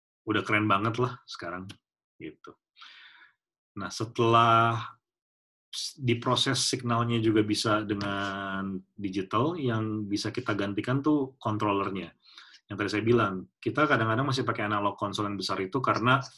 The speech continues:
vibe, vibe tuh feeling, ngerasa megang gitu dan ngerasa di studio beneran lah gitu kasarnya ya. Nah, sekarang banyak pabrikan yang bikin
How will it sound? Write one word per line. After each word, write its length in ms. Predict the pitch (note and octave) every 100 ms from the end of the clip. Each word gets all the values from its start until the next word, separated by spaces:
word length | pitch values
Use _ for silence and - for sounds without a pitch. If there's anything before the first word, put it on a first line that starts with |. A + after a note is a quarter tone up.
| -
vibe, 300 | - C3 A#2+ - _ _ _ _
vibe 260 | - A2+ A2+
tuh 100 | D3
feeling, 420 | B2+ C3+ B2+ C3+ G#2 F#2+ - - _ _ A2
ngerasa 560 | A2 G#2+ - A2+ A2+ - - A2+
megang 640 | A2+ G#2+ A2 G#2 G#2+ A2
gitu 320 | G#2 G2+ B2+
dan 400 | G#2+ G2 F#2+ F#2+ - _ _ _ -
ngerasa 880 | G2+ G2 G2 - A2 G2+ G2+ G2 G#2 A2
di 80 |
studio 400 | G#2+ - G#2+ G#2
beneran 420 | G#2 G#2+ G#2+ B2 A#2+
lah 140 | A2
gitu 240 | G2+ F#2+
kasarnya 460 | F#2+ F#2 F#2+ F#2+ F2+
ya. 120 | G2 A#2 - _ - - _ _ _ _ -
Nah, 100 | F#2+ - - _
sekarang 420 | - - G2 C#3+
banyak 560 | A#2+ G2+ B2 C3 - -
pabrikan 480 | G2+ - F#2 B2
yang 160 | C3 G#2+
bikin 400 | F#2+ - C3 C3+